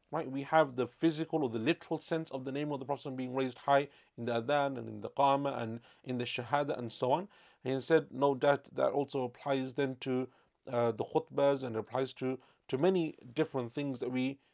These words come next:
uh, that we see in our, in our time. And he said even from amongst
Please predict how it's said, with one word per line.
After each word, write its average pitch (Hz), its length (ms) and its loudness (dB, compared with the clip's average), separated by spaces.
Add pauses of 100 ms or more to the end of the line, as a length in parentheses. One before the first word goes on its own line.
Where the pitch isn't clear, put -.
(180)
uh, 127 180 0
that 123 160 0
we 127 120 -4
see 151 300 -6
in 131 100 -4
our, 120 320 4
in 117 120 -10
our 113 180 -2
time. 117 400 -4 (680)
And 143 140 2
he 165 60 2
said 190 260 4
even 185 240 -2
from 165 220 0
amongst 180 500 -2